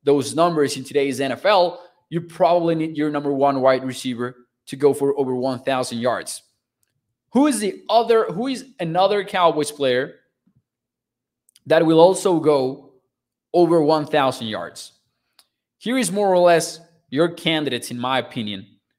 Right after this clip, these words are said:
Dalton Schultz, even though he is a tight end, he could very well end up being the Cowboys' number two most targeted player, or even number one, honestly.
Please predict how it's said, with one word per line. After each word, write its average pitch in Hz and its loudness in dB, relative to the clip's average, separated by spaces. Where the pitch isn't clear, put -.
Dalton 202 2
Schultz, 202 -4
even 170 -2
though 170 8
he 165 -6
is 160 -2
a 160 -2
tight 160 0
end, 147 -2
he 156 -4
could 170 -4
very 160 4
well 151 4
end 147 0
up 139 -2
being 135 -2
the 135 -4
Cowboys' 127 -6
number 165 2
two 160 -2
most 151 -4
targeted 143 2
player, 139 0
or 147 2
even 180 -2
number 147 -4
one, 151 0
honestly. 156 -4